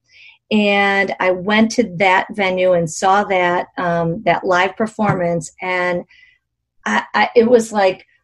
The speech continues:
"What is this music?" And, and it, like, it makes me wanna go on a boat, and it, you know, makes me wanna go on vacation. Um, it was absolutely great.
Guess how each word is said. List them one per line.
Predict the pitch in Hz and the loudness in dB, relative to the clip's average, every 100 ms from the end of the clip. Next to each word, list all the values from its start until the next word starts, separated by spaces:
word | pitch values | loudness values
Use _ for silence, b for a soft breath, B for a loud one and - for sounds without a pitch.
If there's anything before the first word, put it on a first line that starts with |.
| _ _ _ _ | _ _ _ _
"What | 185 202 311 | -2 2 2
is | 285 | 4
this | 247 220 | 2 2
music?" | 202 208 392 - 185 - | 2 4 2 4 2 2
And, | 190 185 185 | -2 -2 -2
and | - 196 - | -2 -4 -2
it, | 220 - | -4 -2
like, | 226 190 | -2 -2
it | 220 | -2
makes | 208 220 | -2 0
me | 254 | 2
wanna | 233 240 226 | 4 4 6
go | |
on | 240 254 | 6 6
a | |
boat, | 220 294 415 285 - - B B - | 6 6 6 4 0 -14 B B -4
and | 208 202 202 | 0 2 2
it, | 202 226 | 0 0
you | 220 | 0
know, | 185 | 2
makes | 214 220 | -2 -2
me | 240 | 4
wanna | 262 254 - - | 4 4 0 -2
go | 185 | 0
on | 226 | 2
vacation. | 294 262 339 381 - 226 175 165 B B B - | 0 0 0 0 0 0 0 -2 B B B -6
Um, | 202 202 196 190 262 | 0 2 2 0 0
it | 220 | 2
was | 220 196 | 4 4
absolutely | 226 247 - 226 220 | 2 2 2 2 4
great. | 180 175 180 | 6 6 6